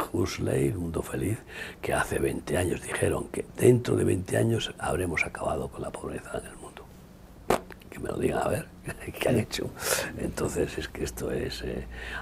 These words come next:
Speaker 1: ahora hablan de dos mil cincuenta, bueno, esto es, esto es algo
Speaker 2: Sí.
Speaker 1: alucinante, ¿no? Primero dos mil treinta y luego dos mil cincuenta. En cualquier caso, reunió a todo el staff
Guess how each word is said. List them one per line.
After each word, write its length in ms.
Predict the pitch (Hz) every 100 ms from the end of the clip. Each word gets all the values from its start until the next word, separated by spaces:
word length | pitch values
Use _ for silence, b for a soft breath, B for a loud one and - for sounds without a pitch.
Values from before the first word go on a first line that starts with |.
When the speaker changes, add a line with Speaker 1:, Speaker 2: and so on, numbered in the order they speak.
| -
Speaker 1:
ahora 220 | 85 85
hablan 220 | 90 85
de 320 | 71 69 71
dos 260 | - - -
mil 120 | 71
cincuenta, 720 | - - - 78 71 73 -
bueno, 220 | - - - - -
esto 200 | - -
es, 200 | - -
esto 280 | - - -
es 120 | -
algo 160 | - -
Speaker 2:
Sí. 40 |
Speaker 1:
alucinante, 680 | - - 156 104 - - -
¿no? 220 | - 87 B B B
Primero 300 | - 131 143
dos 180 | 127 104
mil 140 | 120 110
treinta 300 | 143 139 127
y 40 |
luego 240 | 107 98 80
dos 80 | -
mil 140 | -
cincuenta. 360 | - - - -
En 60 | 110
cualquier 340 | 127 - 165
caso, 340 | - - - - - - - - B B B B B B - - -
reunió 280 | - 80 -
a 40 |
todo 200 | - 80
el 60 | -
staff 380 | - - -